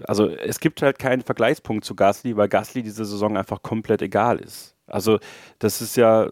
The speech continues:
ganz offensichtlich, der fährt da, um zu fahren, ähm, weil er dafür bezahlt wird, aber nicht, weil er denkt, da hole ich jetzt irgendwas. Also der,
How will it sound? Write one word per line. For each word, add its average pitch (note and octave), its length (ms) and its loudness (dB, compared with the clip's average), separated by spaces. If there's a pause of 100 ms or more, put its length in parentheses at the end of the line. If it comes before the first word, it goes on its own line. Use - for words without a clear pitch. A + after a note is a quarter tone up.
ganz A#2 220 0
offensichtlich, A#2 640 -4
der G2+ 140 2
fährt A2 280 2
da, A2+ 80 6
um G2+ 160 2
zu - 120 -10
fahren, A2+ 600 0
ähm, G#2 760 -2 (100)
weil G#2 140 0
er A2 60 4
dafür G#2 200 0
bezahlt G2 500 0
wird, F#2 260 0
aber G2 160 -2
nicht, G#2 200 -4
weil G#2 140 4
er G2+ 60 2
denkt, G2+ 280 0 (120)
da G2 120 4
hole G#2+ 180 2
ich G2 80 -4
jetzt F#2 200 -4
irgendwas. D#2+ 440 -8
Also F#2 200 -2
der, F#2+ 320 4